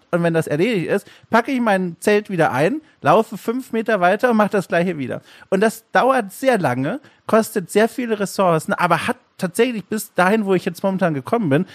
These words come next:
sehr gut funktioniert für mich. Also ich musste nicht schleichen, sondern konnte so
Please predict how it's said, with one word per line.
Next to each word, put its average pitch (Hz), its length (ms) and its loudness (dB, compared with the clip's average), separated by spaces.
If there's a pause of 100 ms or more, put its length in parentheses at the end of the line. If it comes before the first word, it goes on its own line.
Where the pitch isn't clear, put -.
(480)
sehr 240 380 0
gut 214 240 2
funktioniert 190 640 -6
für 160 140 -6
mich. 127 320 -6
Also 165 220 2
ich - 180 -6
musste 240 340 -2
nicht 196 200 -4
schleichen, 202 460 2
sondern 170 220 -2
konnte 220 300 -2
so 190 160 2